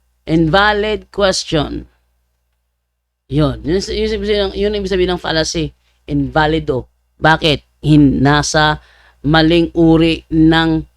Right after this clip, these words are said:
pagtatanong. Nasa maling uri ng argumento. Yung kanilang ginagawa, masama yun.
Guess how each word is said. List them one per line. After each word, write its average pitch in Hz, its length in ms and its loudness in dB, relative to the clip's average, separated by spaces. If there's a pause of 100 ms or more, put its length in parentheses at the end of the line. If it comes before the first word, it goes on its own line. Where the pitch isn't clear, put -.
(140)
pagtatanong. 147 1040 0
Nasa 151 320 -4
maling 156 440 -2
uri 170 400 0
ng 147 200 -4
argumento. 143 800 -2 (480)
Yung 151 100 0
kanilang 185 460 -2
ginagawa, 185 680 -2 (160)
masama 160 540 -4
yun. 202 400 -2